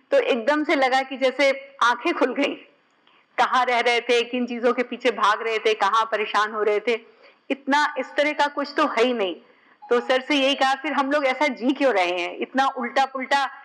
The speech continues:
सारा चल रहा है, चाहिए हमें कुछ और, भाग हम लोग कहीं और रहे हैं, इस तरह से कैसे चल रहा है?" फिर खैर धीरे-धीरे discuss होते-होते चीजें समझ में आई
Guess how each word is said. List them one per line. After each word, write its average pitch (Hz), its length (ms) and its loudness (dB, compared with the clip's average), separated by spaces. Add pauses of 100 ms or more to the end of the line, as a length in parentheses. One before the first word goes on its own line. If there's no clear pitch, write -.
(160)
सारा 254 300 2
चल 262 220 0
रहा 247 180 2
है, 247 180 -2
चाहिए 247 420 0
हमें 254 260 0
कुछ 240 220 -2
और, 233 220 0
भाग 220 380 2
हम 240 120 -6
लोग 247 140 2
कहीं 233 180 0
और 233 240 2
रहे 226 220 -2
हैं, 220 260 -4 (560)
इस 277 180 -2
तरह 294 160 2
से 294 140 -2
कैसे 262 320 0
चल 226 180 0
रहा 196 140 2
है?" 196 160 -4 (380)
फिर 311 140 2
खैर 277 280 0
धीरे-धीरे 262 520 0
discuss 247 360 -2
होते-होते 240 460 2
चीजें 233 260 -6
समझ 220 260 -2 (100)
में 220 100 -2
आई 196 220 -2